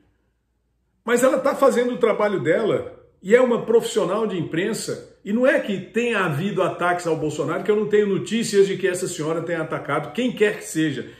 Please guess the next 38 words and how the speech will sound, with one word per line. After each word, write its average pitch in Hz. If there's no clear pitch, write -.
nem 185
Bolsonaro, 180
nem 240
Lula. 160
A 170
notícia 208
que 196
nós 165
temos 226
é 220
de 156
que 190
ela 180
está 170
fazendo 170
o -
seu 247
trabalho 175
jornalístico 156
de 175
investigar 208
e 240
denunciar, 208
como 240
os 131
mui-, 220
como 196
muitos 277
fazem 175
e 190
são 233
atacados 196
injustamente 196
de 196
estarem 196
advogando 190
causas 240
políticas. -